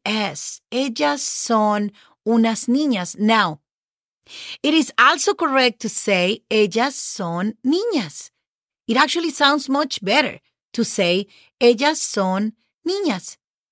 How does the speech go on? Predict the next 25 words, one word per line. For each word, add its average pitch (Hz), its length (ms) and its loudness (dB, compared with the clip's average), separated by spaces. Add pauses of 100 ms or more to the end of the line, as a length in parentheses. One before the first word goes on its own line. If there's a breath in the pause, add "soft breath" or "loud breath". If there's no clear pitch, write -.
(180)
You 285 160 2
don't 330 240 2
need 339 260 0
the 202 200 2
unas 202 500 -2 (100)
in 175 140 -4
there. 131 240 -8 (640)
Okay? 220 520 0 (400 loud breath)
So - 200 2
again, 202 440 2 (180)
it's - 240 -8
all 233 160 4
about 220 540 4 (640)
how 208 520 4
it 196 120 0
accommodates 196 800 -2
to - 100 -2
your 185 140 4
conversation. 185 960 0 (640 soft breath)
And, 180 300 2
and 175 320 2
it, 165 300 -10
it 175 160 2
would 190 100 4
work 180 320 2